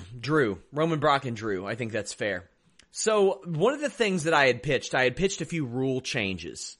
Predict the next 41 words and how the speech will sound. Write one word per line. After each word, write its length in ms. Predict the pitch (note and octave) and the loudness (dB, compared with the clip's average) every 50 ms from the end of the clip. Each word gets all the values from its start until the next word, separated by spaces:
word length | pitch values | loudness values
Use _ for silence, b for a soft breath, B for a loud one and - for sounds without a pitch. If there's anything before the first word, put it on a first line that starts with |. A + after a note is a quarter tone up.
| _ _ _ _ _ _ _ _ _ _ _ _ _ _ _ _ - | _ _ _ _ _ _ _ _ _ _ _ _ _ _ _ _ -6
in, 480 | B2 A#2+ A#2+ A#2 A2+ A2 A2 A2 G#2+ G2+ | -4 -2 0 0 -2 -2 -4 -4 -4 -4
uh, 320 | G2+ G#2+ G#2+ G#2 G#2 - A#1 F2 F2 | -2 -2 0 -2 -2 -4 -8 -12 -14
this, 400 | G2 B2 B2 A#2 C3 B2+ B2 - | -12 -10 -4 0 2 2 2 0
this 180 | - B2 A2 F#2+ | -4 -6 -8 -4
video 320 | G#2 B2+ B2 B2 A#2+ A2+ | -2 0 2 4 4 4
I 140 | A2+ G#2+ G#2 | 4 4 2
did 180 | G#2 A2+ G#2+ G2+ | 2 0 -2 -2
a 60 | G#2+ | -2
while 320 | G#2+ A2+ A2 G2+ G2+ G2 | 0 0 2 2 2 0
back. 260 | F#2 G2+ G2+ F#2 - - | 0 0 -2 -2 -2 0
One 320 | C#3 G3 A#3+ B3+ B3 G3+ F3 | 2 4 4 4 4 4 2
was, 440 | D#3 D3 C3+ B2+ B2 A#2+ - - - _ _ _ _ _ _ _ _ _ _ _ - | 2 4 4 4 2 0 -2 -6 -14 _ _ _ _ _ _ _ _ _ _ _ -12
uh, 80 | F#2+ - _ _ - | -12 -12 _ _ 2
if 340 | E3 D3 C3+ - - - A#2 | 2 2 2 0 -8 -18 -16
you 300 | A2+ G#2+ A2 B2 C3 A#2+ | -12 -8 -4 -4 -2 0
stay 400 | - - - - A#3 A#3 A#3+ G#3+ | 2 2 2 4 6 6 8 10
out 240 | F3+ E3 E3+ E3 | 10 8 8 8
of 40 | D3+ | 4
the 100 | C3+ C#3 | 2 0
Royal 280 | C3 C#3 C#3+ C#3 C3+ C3 | 2 2 4 4 4 4
Rumble, 540 | B2 C3 B2+ C3 C3+ B2+ C3+ C#3 C#3 C3+ - - | 2 2 2 0 0 0 0 -2 -2 -4 -6 -8
if 140 | C3 - - | -8 -6 -4
you're 180 | B2+ A#2+ G#2+ G#2 | -4 -4 -4 -2
hanging 340 | - - F3+ F#3 E3+ D#3+ | 0 2 2 4 4 6
out 140 | D#3 D3 D3 | 6 6 6
outside 360 | C#3+ C#3+ B2 - E3 D3 C#3 | 6 4 2 0 0 0 0
the 80 | B2+ C3 | 0 0
ring, 220 | C3 C3+ C3 C3 | 0 0 0 0
there 80 | B2+ C3+ | -2 -2
needs 200 | C#3+ C#3+ C3+ A#2 | -2 -2 -4 -4
to 40 | A2 | -2
be, 80 | C3 | -2
like, 140 | A#2+ A2+ A2 | -2 -2 -2
some 160 | - C3+ B2 | -6 -10 -10
sort 180 | - C3 A#2 G#2+ | -10 -8 -10 -10
of 80 | - - | -10 -10
count 480 | - - G#2+ F#2+ F#2+ F#2 - - - - _ _ _ _ _ - | -6 -6 -6 -6 -6 -10 -14 -18 -20 -20 _ _ _ _ _ -8
or 120 | A#2+ B2 | -6 -6
something 440 | - - - D3+ B2 G#2+ - A#2+ G2+ | -4 -4 -4 -6 -6 -6 -8 -8 -6
like 280 | G2 F#2 F2+ F2 - | -6 -6 -6 -6 -6
that. 280 | - F#2+ E2 D#2 - - | -8 -6 -6 -8 -10 -14